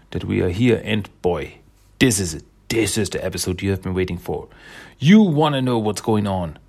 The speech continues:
in the big bad turtle world? Yes, you will learn what's going on here today, because today I am talking about the one thing, the most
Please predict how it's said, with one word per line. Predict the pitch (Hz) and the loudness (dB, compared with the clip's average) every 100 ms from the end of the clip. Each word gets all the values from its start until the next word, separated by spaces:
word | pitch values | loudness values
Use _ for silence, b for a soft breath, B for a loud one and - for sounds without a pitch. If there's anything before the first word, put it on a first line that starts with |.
| _ _ - | _ _ -8
in | 110 | -6
the | |
big | 110 123 98 - | -2 -2 -2 -2
bad | 110 90 - | -2 -2 0
turtle | 131 110 95 | 2 2 0
world? | 101 71 - - - _ _ _ _ - | -2 -2 -10 -16 -18 _ _ _ _ -8
Yes, | - - - - - | -6 -4 -6 -10 -14
you | 95 101 | -8 -6
will | 98 90 90 95 85 - b b b b b b _ - | -4 -6 -4 -2 -4 -8 b b b b b b _ -16
learn | - 90 117 156 131 87 85 - - | -8 0 4 4 2 -2 -8 -16 -8
what's | 92 92 - | -4 -4 -2
going | 104 101 | -2 -2
on | 104 90 76 | -6 -8 -8
here | - 127 92 | 2 2 2
today, | 80 110 120 90 50 - - | 0 -2 -2 -8 -16 -16 -8
because | - 139 - - | -2 -2 -2 -10
today | - 98 82 - | -4 -4 -4 -8
I | 110 104 | -4 -2
am | 98 92 | -2 -4
talking | 90 87 92 | -8 -10 -10
about | 82 69 - - B B B B | -10 -10 -14 -20 B B B B
the | 113 | 4
one | 135 135 | 6 4
thing, | 117 120 92 - B B B B | 2 -2 -2 -6 B B B B
the | 104 | -4
most | 110 110 143 160 143 | 0 4 4 4 2